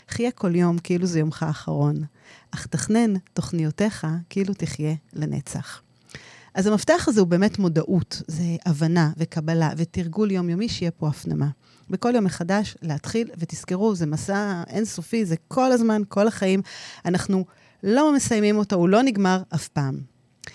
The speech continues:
עכשיו, עצה נוספת כדי איך להמשיך ולשמור על הניקיון, זה עצה של בוקר, כי ב-, דברים מתחילים בבוקר. עכשיו, אה, ג'ים רוין, שנחשב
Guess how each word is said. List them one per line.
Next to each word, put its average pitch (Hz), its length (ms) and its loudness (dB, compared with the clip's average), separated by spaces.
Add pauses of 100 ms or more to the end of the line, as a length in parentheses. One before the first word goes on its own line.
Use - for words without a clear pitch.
(200)
עכשיו, - 160 -2
עצה 208 240 2
נוספת 277 420 4
כדי 170 320 4 (200)
איך 269 220 2
להמשיך 175 520 2
ולשמור 214 400 2
על 202 60 6
הניקיון, 160 580 2 (520)
זה 175 120 -4
עצה 320 240 0
של 247 160 2
בוקר, 170 400 2 (260)
כי 185 220 -4 (260)
ב-, 165 80 0 (140)
דברים 180 440 0
מתחילים 196 380 0
בבוקר. 151 440 -2 (640)
עכשיו, 170 180 -8 (240)
אה, 160 300 0
ג'ים 226 200 2
רוין, 202 240 4
שנחשב 170 480 -2